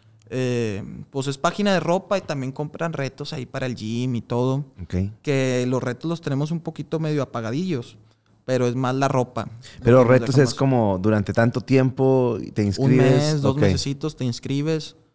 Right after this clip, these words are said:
Speaker 1: Eh, un premio al pasado, no me acuerdo, pues, de un iPhone, luego dinero, luego
Speaker 2: ¿Y tú eres el encargado de coachar esos?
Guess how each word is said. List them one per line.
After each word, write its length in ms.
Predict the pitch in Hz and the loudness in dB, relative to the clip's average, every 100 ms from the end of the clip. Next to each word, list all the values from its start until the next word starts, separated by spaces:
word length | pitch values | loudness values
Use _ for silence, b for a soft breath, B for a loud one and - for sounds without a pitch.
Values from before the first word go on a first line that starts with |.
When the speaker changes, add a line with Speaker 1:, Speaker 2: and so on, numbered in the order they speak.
| _ _ _ _ - | _ _ _ _ -8
Speaker 1:
Eh, 460 | 113 110 107 98 101 | -4 -2 -2 -4 -4
un 140 | 120 | -4
premio 360 | 120 131 139 151 | -2 -2 -2 -2
al 120 | 147 | -4
pasado, 420 | 117 - 120 120 | -6 -8 -8 -8
no 80 | 131 | -6
me 100 | 135 | -6
acuerdo, 340 | 123 120 117 | -8 -10 -10
pues, 200 | 117 120 | -14 -20
de 160 | 123 113 - | -20 -18 -14
un 180 | 107 120 | -8 -4
iPhone, 600 | 120 117 - 107 95 92 | -2 -4 -6 -4 -4 -4
luego 540 | 104 127 120 113 82 | -4 -4 -6 -8 -12
dinero, 560 | 113 98 98 107 110 85 | -10 -6 -6 -6 -6 -8
luego 500 | 87 110 123 107 127 - _ - | -10 -10 -8 -10 -14 -18 _ -12
Speaker 2:
¿Y 100 | 123 | -2
tú 100 | 127 | 2
eres 160 | 131 | 4
el 80 | 139 | 4
encargado 640 | 131 117 107 107 110 117 - | 4 2 2 4 4 2 -2
de 680 | 98 101 92 87 82 73 - _ _ _ _ _ _ - | -2 0 2 0 -4 -8 -12 _ _ _ _ _ _ -2
coachar 540 | 110 104 - 113 117 | 2 2 4 4 4
esos? 640 | 120 113 123 120 - - | 2 0 0 -2 -4 -10